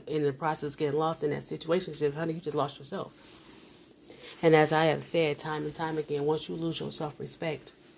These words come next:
that's it. That's all you have. So if you're gonna walk away from something or walk into something, make sure you walked in with your dignity and your pride, and you're walking away with the same thing, along with that self-respect.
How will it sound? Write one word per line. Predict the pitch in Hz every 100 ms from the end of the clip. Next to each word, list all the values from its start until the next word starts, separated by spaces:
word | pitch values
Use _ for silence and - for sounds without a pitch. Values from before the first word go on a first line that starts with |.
| - -
that's | 214 214
it. | 202 196 - - - -
That's | 208 226
all | 151 208
you | 190
have. | 156 180 226 - - - - - - - - - - - - - - -
So | -
if | 160
you're | 190
gonna | 208 151
walk | 139 147 180
away | 190 175
from | 175 185
something | 175 175 170 180
or | 165
walk | 143 156 170 175
into | 175 175
something, | 170 170 170 175
make | 180 196
sure | - 190 180 170 - - - -
you | 165
walked | 170 160 156 156
in | 175 170
with | 165 165
your | 165
dignity | 160 180 185 185 180 190
and | 185 185
your | 196
pride, | 190 208 196 196
and | 147 160
you're | 156
walking | 151 165 180 180 185 170
away | 165 165
with | 160 156
the |
same | 147 - 160 160 156
thing, | - 156 143 131 - - - _ - _ - - - - - -
along | 156 160 165
with | 160
that | 160 156
self-respect. | - 160 - 143 - 170 165 -